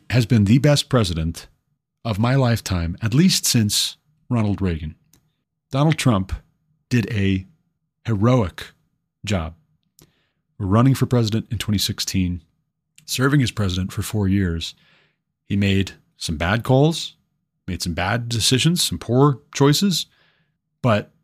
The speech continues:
going back to Joshua chapter twenty and twenty-one again, and I'll leave you with this for this episode. The cities of refuge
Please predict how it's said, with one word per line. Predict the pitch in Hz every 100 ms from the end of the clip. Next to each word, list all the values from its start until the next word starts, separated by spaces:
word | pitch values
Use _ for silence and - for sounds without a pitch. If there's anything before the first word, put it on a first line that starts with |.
| _ _ _ -
going | 156 147
back | 117 135 165 -
to | - 147
Joshua | 131 123 117 - 104
chapter | - 101 - 98 90 _ _ _ _ _ _ -
twenty | 117 104
and | 92
twenty-one | - 95 87 107 120 85 - _ -
again, | - 90 78 - _ _ _ _ _
and | 98
I'll | 92
leave | 107 120
you | 123
with | 110
this | 120 95
for | - 90
this | 101 113
episode. | 107 - 90 87 - - _ _ _ _ _ _ _ _ - _ _ -
The | 127
cities | - 208 135
of | 107
refuge | 123 - 92 82 -